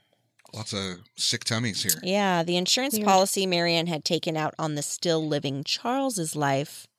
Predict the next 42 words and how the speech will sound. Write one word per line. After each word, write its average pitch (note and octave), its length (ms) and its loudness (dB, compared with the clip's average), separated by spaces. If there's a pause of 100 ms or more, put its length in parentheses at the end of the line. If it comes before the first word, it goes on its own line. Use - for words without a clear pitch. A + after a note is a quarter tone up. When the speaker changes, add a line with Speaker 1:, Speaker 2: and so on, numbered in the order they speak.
(140)
Speaker 2:
still F#3 360 0
awaited D3 380 -2
collection. - 600 -10 (440)
Speaker 3:
Ew. G#3 840 -10
<laughs> - 60 -12 (440)
Speaker 2:
Like, F#3 160 0
Marianne, G#3+ 480 6
girl, E3+ 200 6
this F#3 140 -2
is F#3+ 80 -2
getting F#3 240 6
a E3 60 4
wee F3+ 480 0
bit D#3+ 160 6
out D3+ 100 6
of D#3 80 2
fucking D3 300 -2
hand. C3+ 360 -4
She - 140 4
was F3+ 100 0
just G3 300 2
legit F#3+ 480 4
deleting E3+ 460 2
people. - 420 -8 (100)
Just, - 220 -2 (220)
just E3+ 220 2 (520)
Speaker 3:
Yeah. G#3 180 -4
Speaker 2:
like G3+ 220 8
we G#3 240 0
delete F#3 400 4 (220)
shitty F3+ 300 6
pictures E3 340 0
on C#3+ 100 -2
our C#3 80 -6
phone. - 300 -12 (160)
Just - 200 0
Speaker 3:
Yeah. - 140 -20
Speaker 2:
delete, A#3+ 340 2 (140)
delete, B3 340 0 (100)
delete. B3 380 0 (380)
Speaker 3:
She's A#3+ 180 -2
like, C4+ 140 0